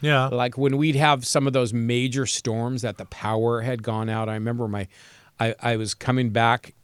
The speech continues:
Speaker 2: sat in traffic on the bridge forever, and, like, storm, I'd come home, our house was all dark, and my kids and my wife were sitting <laughs> in the living room with little flashlights and candles.
Speaker 1: Oh,
Speaker 2: And I
Speaker 1: wow.
Speaker 2: brought a bag of cheeseburgers home for dinner. And that
Speaker 1: You were
Speaker 2: was,
Speaker 1: the
Speaker 2: uh,
Speaker 1: hero.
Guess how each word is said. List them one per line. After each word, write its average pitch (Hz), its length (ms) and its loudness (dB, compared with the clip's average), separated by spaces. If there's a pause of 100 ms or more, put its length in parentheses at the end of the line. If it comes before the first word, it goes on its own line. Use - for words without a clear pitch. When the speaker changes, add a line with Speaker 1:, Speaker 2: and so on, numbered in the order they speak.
Speaker 2:
sat 139 380 2
in 127 140 -2
traffic 120 480 -2
on 113 140 -2
the 107 80 -2
bridge 110 480 -2
forever, 107 600 -2 (240)
and, 110 120 -6
like, 98 140 -4 (280)
storm, 120 520 -2
I'd 110 160 -4
come 113 160 -6
home, 117 220 0 (260)
our 92 100 -8
house 107 400 -2
was 107 160 -4
all 104 120 -2
dark, 104 400 -2 (360)
and 110 100 -4
my 107 100 0
kids 113 340 -4
and 117 40 -2
my 107 140 -2
wife 107 260 0
were 110 80 -2
sitting 113 560 -2 (120)
<laughs> - 120 -16
in 185 240 0
the 143 120 4
living 120 260 4
room 120 180 2
with 110 120 2
little 110 200 2
flashlights 107 640 0
and 104 140 -10
candles. 110 480 -4 (140)
Speaker 1:
Oh, 110 280 -4
Speaker 2:
And 123 120 -2
I 135 100 6
Speaker 1:
wow. - 80 -4
Speaker 2:
brought 131 260 8
a 117 60 6
bag 120 440 6
of 101 140 0
cheeseburgers 104 680 -2
home 92 200 -6
for 92 120 -10
dinner. 85 360 -10
And 90 100 -12
that 110 80 -4
Speaker 1:
You 135 80 6
were 123 80 6
Speaker 2:
was, 104 80 4
Speaker 1:
the 104 80 4
Speaker 2:
uh, 90 40 2
Speaker 1:
hero. 101 420 4